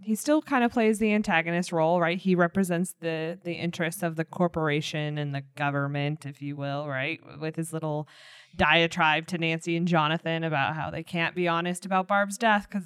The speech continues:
it's not for the greater good. Uh, but then throughout the season, you kinda get the idea that he's re-, redeciding what the greater good looks like. Um, like you were talking about with the scene where he, you know, they're talking about Will and does it really matter? You know,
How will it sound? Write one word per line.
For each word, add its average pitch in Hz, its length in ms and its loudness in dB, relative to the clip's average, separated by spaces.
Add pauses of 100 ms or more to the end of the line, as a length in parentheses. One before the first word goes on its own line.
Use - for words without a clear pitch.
it's - 140 -16
not 160 180 -6
for 190 140 -6
the 180 100 -6
greater 190 380 -4
good. 185 480 2 (320)
Uh, 156 240 -4
but 165 240 -8
then 175 200 -4
throughout 165 360 -2
the 170 80 -6
season, 160 360 -6
you 143 60 -12
kinda 160 260 -4
get 120 200 -8 (680)
the 185 160 2
idea 175 360 0
that 151 120 -8
he's 165 280 -4
re-, 170 260 -2 (220)
redeciding 175 760 0
what 170 200 -6
the 170 80 -8
greater 165 320 -8
good 165 240 -12
looks 165 240 -14
like. 196 320 -6 (360)
Um, 151 460 -6 (340)
like 170 200 -4
you 165 80 -10
were 165 60 -10
talking 170 200 -4
about 165 160 4
with 170 120 -6
the 185 80 -2
scene 180 240 0
where 170 100 -2
he, 165 340 -6
you 165 80 -14
know, 151 160 -12
they're 151 120 -10
talking 160 180 -14
about 147 240 -8
Will 156 340 -4
and 151 240 -10 (140)
does 156 140 -12
it - 80 -14
really 151 180 -16
matter? 151 420 -10
You 156 140 -20
know, 165 60 -20